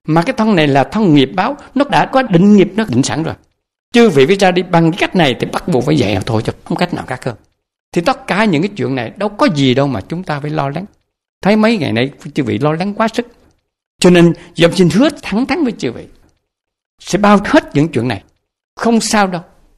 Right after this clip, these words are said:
Cứ đổ dồn cho Dì Âm hết đi. Nếu có cái gì trở ngại, Dì Âm chịu, chịu hết cho. Chư vị né xa xa ra một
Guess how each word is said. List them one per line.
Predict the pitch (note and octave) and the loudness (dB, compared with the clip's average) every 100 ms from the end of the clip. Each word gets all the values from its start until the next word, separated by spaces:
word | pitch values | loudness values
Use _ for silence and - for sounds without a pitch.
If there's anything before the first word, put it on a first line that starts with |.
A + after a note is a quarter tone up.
| _ _ - | _ _ -4
Cứ | A3+ C4 | -2 2
đổ | G3+ A3 | 6 6
dồn | A3+ D3 A#2 | 6 4 2
cho | D3+ | -4
Dì | B2+ | -2
Âm | C3+ B2+ | -4 -4
hết | F#3+ | -6
đi. | C3+ - _ _ _ _ _ _ | -8 -14 _ _ _ _ _ _
Nếu | D3 F3+ C4+ | 4 6 6
có | C4 A#3+ | 4 2
cái | C4 | 2
gì | D#3+ | 2
trở | B2+ D#3+ | 2 2
ngại, | D#3+ A#2+ | 0 -4
Dì | C3+ | -4
Âm | C#3+ | -6
chịu, | - A#2+ | -4 -6
chịu | - C3 | -4 0
hết | A#3+ C#4 | 2 2
cho. | - - - _ _ _ _ _ | -4 -10 -14 _ _ _ _ _
Chư | - | -2
vị | B2+ | -2
né | A2 A3 | 0 0
xa | - E3+ | 0 -4
xa | E3+ D#3 | -2 -4
ra | D3+ | -4
một | C3 | -8